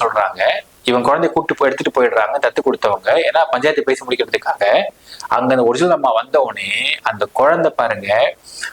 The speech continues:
ஒரிஜினல் அம்மாவை பார்த்த உடனே அழ ஆரம்பிச்சிச்சு. அப்ப பார்த்துட்டு, "ஐயோ, என் குழந்தைன்னு" ஒரு டிராமா போட்டு குழந்தைய தூக்கிட்டு போனா, அதுக்கப்புறம் இந்த குழந்தை தத்து கொடுத்தவங்கிட்ட வரவே இல்லை.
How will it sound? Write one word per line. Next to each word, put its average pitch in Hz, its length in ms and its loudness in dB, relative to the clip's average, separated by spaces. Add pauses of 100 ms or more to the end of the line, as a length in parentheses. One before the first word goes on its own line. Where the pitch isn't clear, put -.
(120)
ஒரிஜினல் 156 300 2
அம்மாவை 143 300 0
பார்த்த 160 440 0
உடனே 135 360 2
அழ 135 240 2
ஆரம்பிச்சிச்சு. - 580 -6 (1500)
அப்ப 139 200 -2
பார்த்துட்டு, 165 600 0
"ஐயோ, 160 160 2
என் 190 280 0
குழந்தைன்னு" 185 480 2
ஒரு - 120 0
டிராமா 151 380 0
போட்டு 151 260 0
குழந்தைய 139 200 0 (100)
தூக்கிட்டு 127 260 0
போனா, 131 200 0
அதுக்கப்புறம் 135 580 0
இந்த 139 140 0
குழந்தை 135 460 2
தத்து 131 260 0
கொடுத்தவங்கிட்ட 123 400 -2
வரவே 113 240 0
இல்லை. - 180 -4